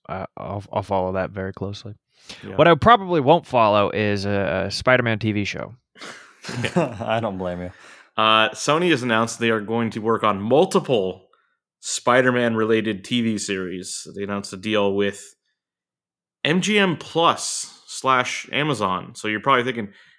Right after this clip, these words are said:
Speaker 2: "M G M Plus, I don't need another one of these. What the fuck is that?"
Speaker 1: That's just Amazon Prime, right?
Speaker 2: Uh, no.
Speaker 1: Oh, get
Speaker 2: So
Speaker 1: the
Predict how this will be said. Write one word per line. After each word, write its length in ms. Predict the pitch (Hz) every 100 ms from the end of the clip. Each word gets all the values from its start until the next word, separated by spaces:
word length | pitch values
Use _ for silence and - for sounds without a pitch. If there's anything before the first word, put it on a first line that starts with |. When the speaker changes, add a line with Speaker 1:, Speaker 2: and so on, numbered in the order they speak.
| _
Speaker 2:
"M 140 | 208
G 140 | 170 135
M 100 | 107
Plus, 320 | - 170 -
I 60 | 214
don't 120 | 160
need 140 | 127
another 360 | 107 151 196 170
one 140 | 131
of 60 | 104
these. 220 | 104 117
What 180 | 196 214
the 60 | 131
fuck 300 | - 156 175
is 120 | 170
that?" 300 | 190 135 - _ _
Speaker 1:
That's 240 | 110 104
just 160 | - 98
Amazon 320 | 101 98 95
Prime, 280 | 98 95 92
right? 160 | 92 95 _ _
Speaker 2:
Uh, 280 | 110 107 90 -
no. 520 | 113 143 143 92 65 - _ _ _
Speaker 1:
Oh, 100 | - 110
get 100 | -
Speaker 2:
So 260 | 151 113
Speaker 1:
the 60 | 107